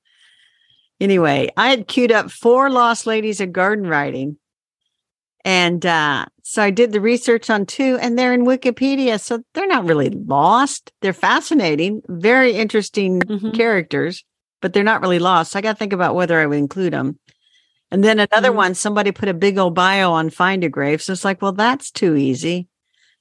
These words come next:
Speaker 1: And the fourth one's British, bec-, and I haven't gone down the lost ladies of British garden writing because I lack the resources to fully investigate them because,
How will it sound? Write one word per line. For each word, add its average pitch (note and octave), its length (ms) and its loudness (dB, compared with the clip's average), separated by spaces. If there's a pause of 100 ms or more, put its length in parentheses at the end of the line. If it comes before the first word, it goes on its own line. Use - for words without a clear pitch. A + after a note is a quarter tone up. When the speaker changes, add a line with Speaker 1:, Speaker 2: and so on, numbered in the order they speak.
(120)
Speaker 1:
And F#3 120 2
the F#3+ 60 2
fourth C5 360 0
one's G3+ 280 0
British, G3 560 2
bec-, F#3 280 -6
and G3 140 0
I A3 100 2
haven't G#3+ 300 0
gone G3 240 2
down F#3 280 0
the D3 280 -2 (340)
lost E3+ 420 -2 (580)
ladies E3+ 400 2
of D3+ 160 -2
British A#3+ 360 2
garden D#3+ 280 0
writing D#3+ 320 0
because E3 300 -2
I E3+ 180 2
lack F#3 380 0 (100)
the F3+ 340 -4 (360)
resources F3+ 840 0
to D#3+ 480 0 (420)
fully G#3 340 2
investigate F3+ 680 0
them E3 180 2
because, D#3 480 -2